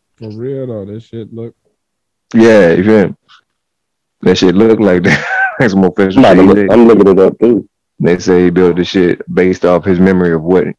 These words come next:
Speaker 2: Nixon had showed him in the hangar. And he was, they, they say he was real big in the U-, U F Os after that shit.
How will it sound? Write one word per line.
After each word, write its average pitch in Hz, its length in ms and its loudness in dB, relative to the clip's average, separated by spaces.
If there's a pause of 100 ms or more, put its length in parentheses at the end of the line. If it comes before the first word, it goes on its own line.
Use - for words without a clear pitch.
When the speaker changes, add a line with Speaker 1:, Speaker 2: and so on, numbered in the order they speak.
Speaker 2:
Nixon 90 460 -4
had 87 100 -2
showed 87 320 0
him - 140 -12 (260)
in 78 120 0
the 85 80 -2
hangar. 87 380 -4 (920)
And 90 120 0
he 85 80 2
was, 82 140 2
they, 76 160 0
they 82 220 -2
say 85 200 0
he 90 140 0
was 82 160 0
real 85 240 2
big 82 300 -2
in 85 80 -2
the 82 60 -2
U-, 82 340 -4
U 85 340 0
F 82 140 2
Os 85 280 0
after 82 180 -4
that - 180 -4
shit. - 240 -8